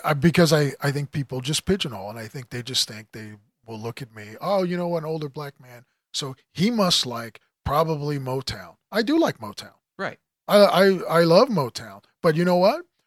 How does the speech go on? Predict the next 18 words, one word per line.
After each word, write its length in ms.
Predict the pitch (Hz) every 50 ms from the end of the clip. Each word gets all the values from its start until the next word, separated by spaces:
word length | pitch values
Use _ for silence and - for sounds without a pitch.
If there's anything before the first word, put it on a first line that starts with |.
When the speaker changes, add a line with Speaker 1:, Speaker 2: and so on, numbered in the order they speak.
| _ _ -
Speaker 1:
On 100 | 165 147
my 180 | 151 151 147 143
iPod, 580 | 143 147 180 202 208 - - 214 240 247 233 _ _ _ _ _ -
I 220 | 165 185 254 269
may 240 | 226 220 214 208 196
have, 400 | 175 170 180 170 139 120 - _ -
I 180 | 147 160 190
probably 500 | - - - 214 202 185 185 170 156 156
have 180 | 139 143 143 135
on 100 | 139 131
my 160 | 131 139 139 131
iPod 560 | 127 123 123 117 - 120 113 104 101 95 - _ _ _ _ _ _ _ _ _ _ _ _ -
every 260 | 165 165 170 185 190
song 380 | 170 - - 185 160 156 151 143
there 180 | 135 127 127
is 220 | 127 120 113 107 -
by 180 | - 113 110
Korn, 360 | 107 - - 120 90 - -